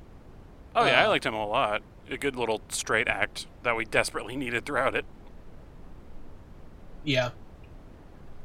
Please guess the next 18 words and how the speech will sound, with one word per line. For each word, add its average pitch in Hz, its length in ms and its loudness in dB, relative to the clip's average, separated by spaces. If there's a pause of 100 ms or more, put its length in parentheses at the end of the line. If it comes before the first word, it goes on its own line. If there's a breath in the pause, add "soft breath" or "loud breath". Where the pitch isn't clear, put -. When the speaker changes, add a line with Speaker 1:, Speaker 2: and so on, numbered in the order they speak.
Speaker 2:
I 156 220 6
see, 208 480 4
because 202 440 6
when, 202 520 4
say, 208 500 6
when 202 220 4
they 233 100 4
were 214 140 4
meeting 185 340 4
in 151 80 4
his 131 160 4
office, 135 640 0 (280)
when 160 180 4
he 165 100 0
was 165 140 4
meeting 160 300 6
with, 143 400 2
uh, 127 320 2